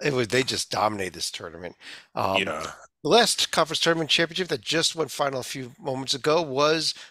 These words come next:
Speaker 1: the Big Sky tournament, and Griggs, the Northern Arizona Cinderella run did come to an end. Uh, even though the, the final score was close, and it kinda was that close, uh,
Speaker 2: Yeah.
Speaker 1: Montana State just kinda led the whole way and never let Northern Arizona catch up.
Speaker 2: They did. I mean, Northern Arizona kept it within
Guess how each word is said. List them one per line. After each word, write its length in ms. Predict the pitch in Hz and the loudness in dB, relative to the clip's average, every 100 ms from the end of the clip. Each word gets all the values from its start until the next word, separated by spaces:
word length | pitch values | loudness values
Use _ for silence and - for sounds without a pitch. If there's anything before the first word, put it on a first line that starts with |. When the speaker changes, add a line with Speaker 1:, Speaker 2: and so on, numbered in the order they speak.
| _ _ - | _ _ -4
Speaker 1:
the 180 | 135 117 | -4 -2
Big 240 | 143 135 | -4 -2
Sky 380 | - - 139 143 | -2 0 2 2
tournament, 520 | - 156 151 151 151 | 0 -4 -4 -6 -8
and 220 | - 110 | -6 -8
Griggs, 320 | 120 131 117 117 | -6 -6 -6 -6
the 240 | 120 113 - - - | -6 -6 -10 -20 -8
Northern 300 | 127 151 160 | 0 2 6
Arizona 440 | 151 147 127 143 135 | 6 6 4 4 4
Cinderella 520 | - 139 127 135 127 | 2 2 -2 -2 -2
run 320 | 117 117 107 | -2 -4 -4
did 200 | 139 143 | -8 -8
come 200 | - 135 | -8 -8
to 200 | 117 127 | -6 -2
an 80 | 117 | 2
end. 340 | 113 113 113 - - - - | 4 2 0 -6 -16 -12 0
Uh, 200 | 107 120 | 2 2
even 140 | 190 | 2
though 100 | 226 | -2
the, 140 | 170 - | -2 -8
the 60 | 123 | -10
final 300 | - 165 165 | 0 2 2
score 260 | - - 151 | 0 -4 -6
was 140 | 143 | -6
close, 340 | - 160 156 - | -6 -4 -4 -4
and 60 | |
it 100 | - | -6
kinda 260 | - 156 131 | -2 -2 -2
was 320 | 113 131 143 | -4 -4 0
that 220 | 170 151 | 0 0
close, 480 | - 170 160 151 - - - - | -4 -6 -4 -4 -4 -10 -20 -10
uh, 60 | - | 0
Speaker 2:
Yeah. 300 | 107 107 82 - | 2 2 0 -4
Speaker 1:
Montana 340 | 143 143 185 | -2 0 0
State 160 | 165 139 | -2 -4
just 180 | 135 - | -6 -4
kinda 220 | 156 131 | -2 -2
led 300 | 110 135 120 | -2 -4 -2
the 100 | 123 | -4
whole 200 | 127 123 | -4 -4
way 200 | 120 113 | -2 -2
and 180 | 104 117 | -2 -2
never 260 | 135 139 | -2 -2
let 180 | 123 113 | -6 -8
Northern 260 | 123 110 107 | -8 -6 -4
Arizona 360 | 107 107 92 | -4 -6 -10
catch 320 | - - - 98 | -12 -10 -8 -6
up. 220 | 73 - _ - _ - | -8 -14 _ -20 _ -4
Speaker 2:
They 320 | 147 196 185 | 6 6 8
did. 300 | 151 143 135 | 8 10 10
I 120 | 135 | 6
mean, 260 | 143 139 139 | 4 4 4
Northern 300 | 165 185 170 | 4 4 4
Arizona 400 | 147 123 123 113 | 4 4 2 2
kept 280 | 127 117 | 0 0
it 80 | - | -2
within 240 | 107 - | -4 -4